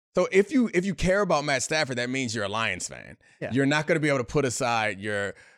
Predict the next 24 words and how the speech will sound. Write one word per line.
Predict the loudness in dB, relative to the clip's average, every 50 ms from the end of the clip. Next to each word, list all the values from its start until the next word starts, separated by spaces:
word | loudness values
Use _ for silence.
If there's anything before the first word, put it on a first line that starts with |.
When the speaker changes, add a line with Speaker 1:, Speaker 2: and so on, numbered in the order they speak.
| _ _
Speaker 1:
your | -8 -6 -4
disappointment | -2 -2 -2 -2 -2 -2 0 0 0 0 0 -2 -4 -4 -4
and | -4 -4
disgust | -2 -4 -2 -2 -2 -2 -2 -2 -2 -4 -6 -8 -10
and | -12 -10 -8
be | -8 -6
happy | -2 -2 -2 -2 -2 -4
for | -8 -10 -10
Matt | -8 -6 -6 -6 -8
Stafford. | -8 -8 -8 -8 -10 -12 -18 -20 _ _ _ _
There | -8 -6 -6
will | -6 -6
be | -6 -4
no | -4 -2 -2 -2
Matt | -2 -2 -2 -2 -4 -4
Sta-, | -6 -8 -8 -10 -12 -18 -20 -14 _
you | -6 -4
think | -2 -2
they | -2 -2
cheer | -2 -2 -2 0 0 0
him | 0 -2 -4 -6 -10 _ _ _ _ _ _ _ _ _ _ _ _ _ _ -16 -14 -12
before | -10 -6 -2 0 0 0
the | 0 -2
game? | -4 -4 -6 -8 -12 -16